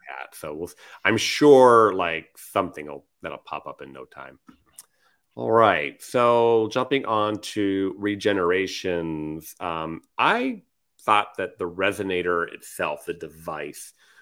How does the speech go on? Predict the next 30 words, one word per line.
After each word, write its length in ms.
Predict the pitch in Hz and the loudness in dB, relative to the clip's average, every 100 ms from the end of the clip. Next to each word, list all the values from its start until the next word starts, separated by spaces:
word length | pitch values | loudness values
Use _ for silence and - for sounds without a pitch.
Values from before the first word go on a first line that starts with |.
| _ | _
was 160 | 101 98 | -4 0
a 60 | 107 | 0
little 200 | 135 156 | 0 0
bit 160 | - | -2
lame 340 | 101 95 92 87 | 0 0 0 -2
and 120 | 80 | -6
clunky. 960 | - - 82 80 - 76 78 78 80 78 | -8 -8 -8 -10 -14 -12 -10 -10 -12 -10
Um, 640 | 82 80 82 82 82 82 _ _ - - _ - | -10 -8 -8 -10 -14 -18 _ _ -20 -20 _ -8
it, 400 | 95 90 - - | -6 -6 -8 -8
it's 440 | 104 101 - - - _ _ _ | -6 -6 -12 -20 -20 _ _ _
seemed 300 | - 156 185 | -2 2 4
like 180 | 156 131 | 4 0
it 60 | |
should 160 | 104 107 | -4 -6
be 160 | 113 101 | -6 -6
easy 180 | 95 92 | -6 -4
to 100 | 76 | -4
overcome 680 | 82 80 - - 71 69 | -4 -6 -10 -10 -10 -10
because 260 | 76 98 98 | -10 -6 -2
it 140 | 107 | -2
took 260 | - 151 - | -2 -6 -4
seconds 520 | - 120 113 98 - | 0 0 0 -2 -4
to 120 | - | -10
use 420 | 90 82 85 87 | -10 -8 -10 -8
on 180 | 80 67 | -10 -10
somebody. 520 | - 76 71 71 71 | -12 -16 -12 -12 -10
Like, 380 | 76 85 80 _ _ _ _ _ _ - | -8 -8 -8 _ _ _ _ _ _ 0
at, 300 | 117 - - - _ - - _ _ _ | 0 -2 -16 -16 _ -20 -20 _ _ _
when 160 | - 123 | 0 4
it's 180 | 135 131 | 4 2